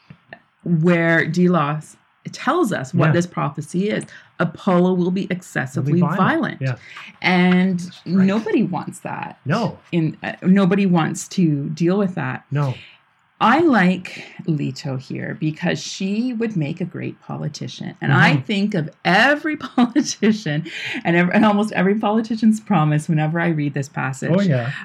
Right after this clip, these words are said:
Speaker 1: Um, because Leto recognizes the poverty of Delos. It is a rocky place
Speaker 2: Totally.
Speaker 1: with no wealth, no people. It's like the armpit of
Speaker 2: Yeah.
Speaker 1: the Cyclades
Speaker 2: Yeah.
Speaker 1: is, is how it's being represented here. I have
Speaker 2: Right.
Speaker 1: not actually been there. I can't say that.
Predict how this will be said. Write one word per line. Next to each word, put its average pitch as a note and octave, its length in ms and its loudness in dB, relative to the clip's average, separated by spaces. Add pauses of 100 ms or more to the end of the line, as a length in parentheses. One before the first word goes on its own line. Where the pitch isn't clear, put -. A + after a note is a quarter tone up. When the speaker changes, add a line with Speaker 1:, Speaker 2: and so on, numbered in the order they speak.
Speaker 1:
Um, E3 420 4 (100)
because E3+ 560 2
Leto A3+ 440 2
recognizes D#3+ 1040 0
the E3+ 100 -4
poverty D#3+ 720 -2
of D3+ 400 -4 (120)
Delos. D3 640 -4
It F3+ 200 2
is D#3 320 0
a D3+ 120 -2
rocky D3 600 -2
place E3+ 640 -6
Speaker 2:
Totally. A3 480 0
Speaker 1:
with E3 160 2
no A3 1040 2 (160)
wealth, F3+ 460 4
no E3+ 220 4
people. E3+ 880 -2
It's D#3 440 -4
like D3+ 480 -2 (1300)
the F3+ 140 2
armpit A3 680 0
of E3+ 560 -2
Speaker 2:
Yeah. C#3+ 200 0
Speaker 1:
the F3+ 100 0
Cyclades F3+ 800 0
Speaker 2:
Yeah. C3+ 180 2
Speaker 1:
is, F3+ 260 2
is F#3+ 140 4
how A3 160 4
it's F#3 120 2
being F3+ 260 4
represented D#3 520 0
here. C#3+ 200 -6
I D#3+ 80 2
have D#3+ 160 0
Speaker 2:
Right. C#3 80 2
Speaker 1:
not D#3+ 100 2
actually D3+ 360 -4
been C3 200 -8
there. C3 140 -8
I D3+ 60 -6
can't D3+ 280 -10
say B2+ 140 -12
that. - 240 -10